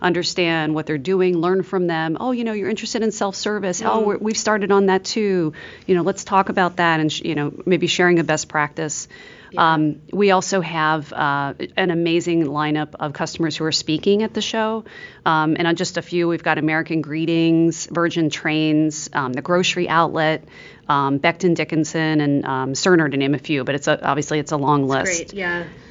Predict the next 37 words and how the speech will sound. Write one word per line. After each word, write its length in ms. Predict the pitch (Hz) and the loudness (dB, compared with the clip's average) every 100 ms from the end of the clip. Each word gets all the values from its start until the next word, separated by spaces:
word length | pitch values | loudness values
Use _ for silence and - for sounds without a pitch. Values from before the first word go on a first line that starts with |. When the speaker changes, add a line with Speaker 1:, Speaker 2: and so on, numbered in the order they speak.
| - | -4
Speaker 1:
Um, 400 | 151 135 135 139 _ _ _ _ _ _ _ _ - | -2 -2 -4 -8 _ _ _ _ _ _ _ _ -2
and 140 | 208 | 2
then 300 | 208 190 185 - | 4 4 2 0
I, 80 | 180 | 0
I 120 | 180 | 0
think, 420 | 180 185 180 - - | 0 0 -2 -6 -4
um, 400 | 160 147 147 147 _ _ - | -2 -2 -4 -10 _ _ -4
I 100 | 180 | -2
hear 200 | 202 202 | 0 0
from 160 | 190 | 2
a 40 | 165 | 2
lot 180 | 190 233 | 0 0
of 80 | |
customers 540 | - 196 - 170 160 - | -2 -4 0 0 0 0
who 340 | 165 160 151 - | 0 0 0 -4
come 240 | - 160 | -2 -2
to 100 | - | 0
the 80 | 156 | 0
show 320 | - 160 147 | 0 0 0
that 160 | 143 156 | -2 0
they 160 | 160 | 0
really 320 | 151 170 180 175 | 2 2 4 2
appreciate 760 | 170 170 165 - 165 151 147 - - - - | 0 -2 -2 0 2 0 -4 -16 -20 -8 0
getting 500 | 165 165 165 160 151 | 2 4 4 4 2
face 340 | 165 160 - | 0 -2 -2
time 440 | 180 160 156 156 | -2 0 2 2
with 240 | 151 143 143 | 2 0 0
some 200 | 180 156 | 0 0
of 40 | |
the 60 | 147 | 0
subject 400 | - 160 165 156 | -2 0 0 0
matter 240 | 147 147 | 0 2
experts, 720 | 147 147 - 147 143 - - | 2 0 -4 -4 -4 -8 -8
um, 380 | 160 143 135 143 - | -2 -2 -2 -4 0
from 180 | 202 214 | 4 4
ServiceNow. 720 | 208 170 156 - - 87 - | 6 4 2 -2 -2 -2 -4
Speaker 2:
Hmm. 260 | 220 208 | -8 -8